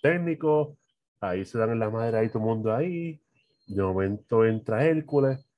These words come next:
y según creo que el Invader le reclama a Hércules Ayala, "¿Qué carajo puede llegar ahora?".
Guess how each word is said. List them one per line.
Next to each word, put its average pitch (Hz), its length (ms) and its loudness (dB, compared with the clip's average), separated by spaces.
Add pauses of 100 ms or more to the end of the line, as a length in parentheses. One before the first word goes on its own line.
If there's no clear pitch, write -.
(240)
y 98 180 -6
según 104 380 -2
creo 113 300 0
que 117 80 -2
el 104 80 2
Invader 98 340 -2
le 117 80 -2
reclama 113 580 -4
a 110 60 0
Hércules 113 360 -4
Ayala, 151 400 -2
"¿Qué 110 100 -10
carajo 127 360 -4
puede 123 180 2
llegar 117 220 0
ahora?". 175 580 2